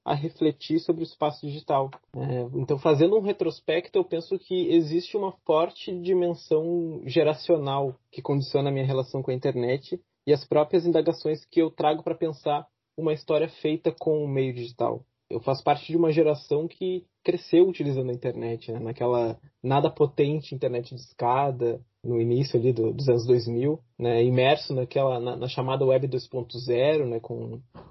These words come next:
com o boom dos blogs, né? Eu tive, eu tive diversos blogs, tive diversos materiais, né? Justamente nessa Web dois ponto zero,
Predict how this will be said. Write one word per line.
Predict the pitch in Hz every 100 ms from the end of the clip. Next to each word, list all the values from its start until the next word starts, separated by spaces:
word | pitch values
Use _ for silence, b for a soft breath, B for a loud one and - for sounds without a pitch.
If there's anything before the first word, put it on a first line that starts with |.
| B -
com | 123
o | 123
boom | 127 156
dos | 135 117
blogs, | 123 117 147 151 131
né? |
Eu | 120
tive, | 143 127
eu | 131
tive | 143 151
diversos | 151 147 135 165 135
blogs, | 117 120 139 127
tive | - 131 135 -
diversos | 135 127 139 -
materiais, | 139 131 120 120 147 135
né? | 123 131 _ _
Justamente | 143 147 139 143
nessa | 151 139 156
Web | 131 139 156
dois | 143 135
ponto | 143 135 117
zero, | 127 131 151